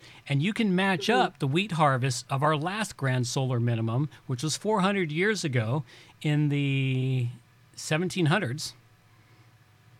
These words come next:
Speaker 1: I guess that's seventeen hundreds. Yeah, seventeen hundreds. Uh, seventeen, sixteen hundred. Sixteen hundreds was four hundred years ago.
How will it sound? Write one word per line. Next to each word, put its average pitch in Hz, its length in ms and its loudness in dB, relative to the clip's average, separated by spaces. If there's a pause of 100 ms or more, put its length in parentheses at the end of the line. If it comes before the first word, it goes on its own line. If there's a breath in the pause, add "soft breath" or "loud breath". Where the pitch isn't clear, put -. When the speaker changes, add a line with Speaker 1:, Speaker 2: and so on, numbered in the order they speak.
(260)
Speaker 1:
I 135 60 -8
guess 135 140 -6
that's 131 160 -6
seventeen 117 420 -2
hundreds. 113 320 -6
Yeah, 147 100 0
seventeen 165 440 0
hundreds. 123 480 -2 (760 soft breath)
Uh, 123 320 0
seventeen, 139 400 0
sixteen 175 380 0
hundred. 113 200 0
Sixteen - 340 -2
hundreds 117 240 -2
was 107 80 -8
four 123 180 -4
hundred 113 200 -2
years 107 200 -10
ago. 101 120 -16